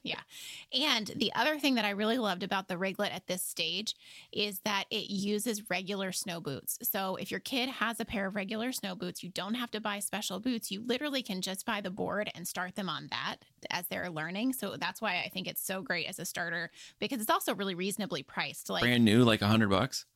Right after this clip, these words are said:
Speaker 1: Uh, yeah, I think with bindings it's a little more, but I wanna say, like, it's less than two hundred with board and bindings.
Speaker 2: And
Speaker 1: Like,
Speaker 2: you can
Speaker 1: I
Speaker 2: find
Speaker 1: wanna
Speaker 2: them
Speaker 1: say, like,
Speaker 2: used.
Speaker 1: and for, you can easily find them used for a hundred bucks or less.
Speaker 2: Yes.
Speaker 1: Yeah. So it's a great way to start.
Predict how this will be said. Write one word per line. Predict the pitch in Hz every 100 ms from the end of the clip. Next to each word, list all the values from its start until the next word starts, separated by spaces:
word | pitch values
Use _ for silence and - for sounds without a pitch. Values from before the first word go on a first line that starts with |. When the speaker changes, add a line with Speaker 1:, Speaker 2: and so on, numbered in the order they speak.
| -
Speaker 1:
Uh, | 294
yeah, | 220 254 320
I | 302
think | 302 392
with | 392
bindings | - 175 220 269
it's | 247
a | 262
little | 269
more, | 262 269
but | 247
I | 226
wanna | 233 247
say, | - 214
like, | 196 - _
it's | 254 254
less | 240 202 233
than | - 220
two | 220 208
hundred | 220 190 196
with | 175
board | - 180 -
and | 175
bindings. | 143 - - -
Speaker 2:
And | -
Speaker 1:
Like, | 135
Speaker 2:
you | 151
can | 131
Speaker 1:
I |
Speaker 2:
find | 120 127
Speaker 1:
wanna | 117 104
Speaker 2:
them |
Speaker 1:
say, | 110
like, | 101
Speaker 2:
used. | - - -
Speaker 1:
and | 220 208
for, | - 233 -
you | - 240
can | 262 233
easily | 202 226 202 196
find | - 175
them | 160
used | 156 151 170 -
for | -
a |
hundred | - 110
bucks | - - - - - _ _ _ _ -
or | 196
less. | 165 - - -
Speaker 2:
Yes. | 110 - - - _
Speaker 1:
Yeah. | - - - - - - -
So | - 208
it's | 208
a | 226
great | 202 208 202 196
way | 185
to | 165
start. | - - 90